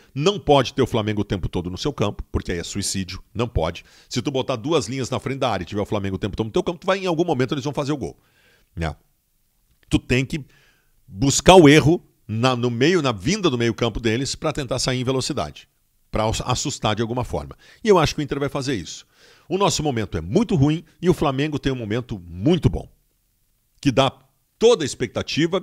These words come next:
que o Flamengo ganhe a partida. Aliás, o Brasil inteiro, infelizmente, tá esperando uma goleada. Na K T O, que é a nossa parceira, casa de apostas, se tu botar cem pila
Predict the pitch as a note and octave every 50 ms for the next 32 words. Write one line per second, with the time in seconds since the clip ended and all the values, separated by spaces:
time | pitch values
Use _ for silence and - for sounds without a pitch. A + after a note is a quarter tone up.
0 | - _ _ - G#3 D#3+ - F3+ C#3+ C3 C#3+ D3+ D3+ A#2+ G2+ A#2+ B2 C3 A#2+ C#3+
1 | B2 - - - D2 C2+ E2+ F#2+ G2 A#2 D3+ F3 F3+ - - - _ _ _ -
2 | C3+ B2+ - C3+ A2+ - B2+ E3+ F3 C3 - A2+ B2 C#3+ D3 B2 - - D3 F3+
3 | - - D3+ C3 A#2 F#2+ - - G#2+ A#2 - - - C3+ B2 - - G2 F2+ G#2
4 | A2+ A#2+ B2+ A#2 - G#2 A#2+ A#2+ G#2 F2+ E2 D2+ C#2 - - _ - - - G#2
5 | G#2+ - - D#3+ D#3+ - - C3+ A2 A2+ D3 D3 - - G#2 F#2 G2 F#2 - G#2+
6 | - - F2 D#2+ - - A#2+ C3+ B2 - - _ _ _ - - G#2 F2+ G2 E2+
7 | F2 D#2+ - - A2+ C3+ A#2+ - - - D2+ - - - _ _ _ _ _ _
8 | - - A#2 G2+ F3 D3+ D3+ C3 - C3+ A#2 - - - F3+ G3 F3+ - - -
9 | C#3+ B2 G2+ D#2+ C#2+